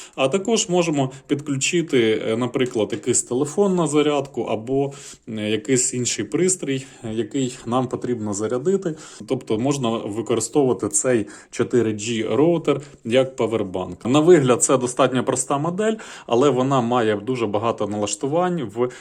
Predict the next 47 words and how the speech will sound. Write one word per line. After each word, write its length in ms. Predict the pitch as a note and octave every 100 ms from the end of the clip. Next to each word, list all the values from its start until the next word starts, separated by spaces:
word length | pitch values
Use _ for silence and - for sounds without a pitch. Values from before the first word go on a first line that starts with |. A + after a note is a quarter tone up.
| -
своєму 560 | - A#2 A#2 C3+ B2+
меню. 380 | G#2 G2+ F#2 F#2 -
Про 120 | C3+ B2+
те, 300 | C#3+ C3 G#2
як 320 | G#2+ B2+ A#2+
налаштувати 720 | A#2 A2 - - B2+ G#2+ G#2+
цей 340 | - B2 G#2
роутер, 440 | G#2 F3 G3+ E3 D#3 - - -
е, 220 | A#2 G#2+
буде 300 | G2+ C3+ B2+
далі 340 | G2+ G#2+ G2+ G2+
в 100 | C3
відео. 500 | F#3+ F#3+ F#3 F3+ F3 - - -
Ну, 180 | C#3 A#2+
а 60 |
ви 160 | A#2 C#3
поки 280 | C#3 - A2+
підпишіться 600 | G#2 - - - A2 A#2+
на 140 | C#3
канал 440 | C#3 F#3 G3+ F#3+ F#3
та 140 | C3
натисніть 580 | A#2 G#2+ A2 - A2 -
на 80 | G#2
дзвінок, 420 | G#2 A#2+ E3+ D#3+
щоб 200 | - A#2+
не 120 | G#2+
пропускати 640 | G2+ F#2+ G#2 - C3+ C3+
нові 300 | G#2 G2 F#2+
відео. 520 | F2+ F#2 F2+ F#2 F#2+ - _ -
Е, 420 | B2 A2 G2 G2
для 160 | G2 B2+
того, 240 | C3 B2+
щоб 220 | G#2+ C3+ A#2
увійти 480 | A#2 A#2 - A2
в 100 | F#2+
веб-інтерфейс 840 | F2+ A2+ G2+ G2 F#2+ - G#2+ G2 -
модему, 480 | G2+ A#2 E3+ F3+ F3
набираємо 540 | A#2 A2 A#2 A#2+ A2
комбінацію 680 | G#2 G2+ G#2 G2 F#2 - F2+
сто 220 | - -
дев'яносто 460 | G#2 G#2 G2 F#2+ -
два 240 | F#2+ C3+
крапка 500 | D#3 D3+ D3 D3 A#2+
сто 240 | A2 - A#2
шістдесят 580 | - G2+ F#2+ - G2 C3+
вісім 300 | D3 C3+ B2
крапка 600 | A#2 A#2 A#2 - F#2+